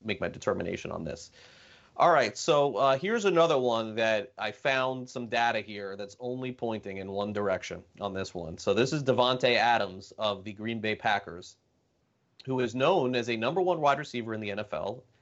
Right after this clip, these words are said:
and an elite receiver in the N F L, and usually a top five fantasy receiver drafted in the N F L. But I think that you have to look at this and ask why. His total is twelve hundred,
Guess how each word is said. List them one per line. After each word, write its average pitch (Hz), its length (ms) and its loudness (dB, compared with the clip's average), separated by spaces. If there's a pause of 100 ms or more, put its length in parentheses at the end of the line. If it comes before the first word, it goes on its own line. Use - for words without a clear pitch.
(180)
and 117 120 0
an 123 100 2
elite 147 280 0
receiver 98 400 -4
in 92 80 -6
the 92 100 -10
N 87 80 -12
F 90 160 -14
L, 120 320 -8 (380)
and 110 260 2
usually 180 320 2
a - 60 2
top - 280 2
five 165 300 2
fantasy - 440 -4
receiver 98 360 -6
drafted 92 380 -4
in 92 60 -8
the 95 100 -6
N 92 80 -8
F 92 160 -10
L. 90 140 -2
But 95 120 -2
I 135 80 2
think 277 200 -8
that 120 100 -6
you 147 80 2
have - 100 2
to - 100 -6
look 110 220 -4
at - 80 -4
this 107 160 -10
and 98 80 -10
ask - 220 -8
why. 107 480 2 (480)
His 175 220 6
total 202 260 6
is 127 100 2
twelve 170 360 4
hundred, 160 500 -2